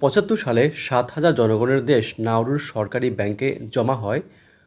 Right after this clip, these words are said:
পঁচিশ বিলিয়ন মার্কিন ডলার। তখন নাউরুর জনগণের মাথাপিছু আয় এত বেশি ছিল যে তাদের সামনে একমাত্র ধনী রাষ্ট্র ছিল কুয়েত। অপচয়,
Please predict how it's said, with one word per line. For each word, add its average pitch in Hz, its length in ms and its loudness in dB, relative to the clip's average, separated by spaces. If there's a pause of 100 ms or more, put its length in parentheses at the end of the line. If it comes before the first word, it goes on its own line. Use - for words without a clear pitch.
(180)
পঁচিশ 165 440 0
বিলিয়ন 123 500 4
মার্কিন 117 480 0
ডলার। 98 360 -8 (500)
তখন 147 360 -4 (640)
নাউরুর 180 420 6
জনগণের 143 520 2
মাথাপিছু 113 640 -4
আয় 117 240 0 (240)
এত 131 240 0
বেশি 165 280 6
ছিল 107 320 -2
যে 117 200 -2 (680)
তাদের 156 280 6
সামনে 139 480 0
একমাত্র 127 500 -2
ধনী 123 320 -2
রাষ্ট্র 117 360 0
ছিল 123 340 -2 (120)
কুয়েত। 117 300 0 (840)
অপচয়, 127 580 0